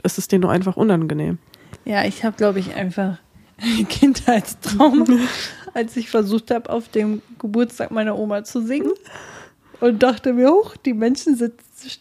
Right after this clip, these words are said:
Speaker 2: starren mich ja an. Ähm, da hab ich keinen Ton rausgekriegt und seitdem kann ich's, glaub ich, gar nicht.
Speaker 1: Das ist ja auch, also ich könnte mir zum Beispiel auch nicht vorstellen, alleine vor Leuten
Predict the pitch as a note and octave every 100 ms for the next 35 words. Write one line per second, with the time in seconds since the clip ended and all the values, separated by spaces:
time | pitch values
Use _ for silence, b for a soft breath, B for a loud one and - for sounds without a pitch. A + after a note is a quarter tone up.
0 | _ _ - B3 B3+ C4 B3+ C4+ A#3+ A#3
1 | C4 G4+ B B B B _ B3+ B3+ B3
2 | A#3+ A#3 A3 A#3 G#3+ G#3 G3+ E3+ - A3
3 | - G3+ - A3 G#3 G#3 G#3 G#3 G#3 G3
4 | F#3 - G3+ F#3 - - G3 F#3 F#3 -
5 | - F#3 E3+ F#3 - _ - G#3 G3+ A3+
6 | - G#3+ G#3 G3+ G3 G3 G3 - _ -
7 | G3+ - A3+ G3+ - G3+ F#3+ - F#3 G3+
8 | G#3 G3+ F#3+ F#3+ F3 F3+ F#3 E3+ - E3
9 | E3 - C#3